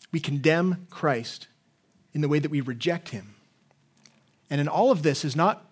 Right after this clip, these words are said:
meant for us to come to a place of despair, but rather so that we see the value of what he's, Jesus is doing in the moment. Right there, through the sovereign hand of God, Jesus is, is on his way to the slaughter so that he might take our place,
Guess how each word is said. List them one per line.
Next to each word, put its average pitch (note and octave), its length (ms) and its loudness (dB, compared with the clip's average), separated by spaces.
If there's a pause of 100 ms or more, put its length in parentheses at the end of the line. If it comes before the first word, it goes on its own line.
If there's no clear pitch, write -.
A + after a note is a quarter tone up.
(120)
meant F3 380 2
for - 140 -2
us C#3+ 100 0
to D#3 80 -10
come F#3 220 0
to D3+ 100 0
a C3 40 -2
place D#3 300 -2
of C3 80 -6
despair, D#3+ 460 -2
but B2 160 -6
rather D3 360 -2
so - 160 -6
that C3+ 60 -4
we C#3 100 -8
see - 160 -4
the C#3+ 120 -4
value C3+ 420 -2
of A2 140 -12
what D#3+ 180 -8
he's, A#2+ 180 -14 (140)
Jesus D#3+ 260 -6
is A#2 60 -10
doing D#3 160 -2
in C3+ 60 -2
the A2 60 -6
moment. F3+ 420 -4 (1080)
Right F#3 380 2
there, G#3 160 6
through A3 500 2
the E3+ 80 0
sovereign G3 380 2
hand F3+ 220 4
of C3+ 100 -4
God, E3+ 300 4 (320)
Jesus F3+ 440 2
is, D3+ 340 0 (520)
is D3 200 -4
on F#3+ 200 2
his F3+ 160 2
way D#3+ 180 2
to D#3 120 -2
the E3 80 -8
slaughter C3 460 -4 (1700)
so - 180 -6
that C#3+ 120 -2
he F3+ 80 0
might D3+ 200 -2
take - 180 -4
our C3 60 -2
place, - 500 -6